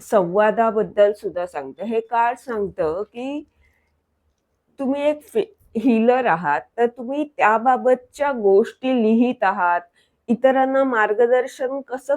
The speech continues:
करता येईल त्या दृष्टीने काही ना काही तुम्हाला लिहायचं आहे, ते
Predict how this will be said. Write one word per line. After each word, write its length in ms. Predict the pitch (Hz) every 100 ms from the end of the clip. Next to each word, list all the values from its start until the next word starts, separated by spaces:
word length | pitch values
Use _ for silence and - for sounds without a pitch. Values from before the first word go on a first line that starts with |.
| 285
करता 360 | 240 196 208
येईल 360 | 202 185 185 190 -
त्या 180 | 233
दृष्टीने 680 | 240 233 247 - 247 247 247
काही 320 | 247 240 240
ना 120 | 247
काही 280 | 240 247 254 -
तुम्हाला 540 | 233 233 226 240 254 277 _ _ _ _ - _
लिहायचं 560 | 196 202 220 196 185 247
आहे, 400 | 214 196 180 214
ते 580 | 240 _ 240 254 277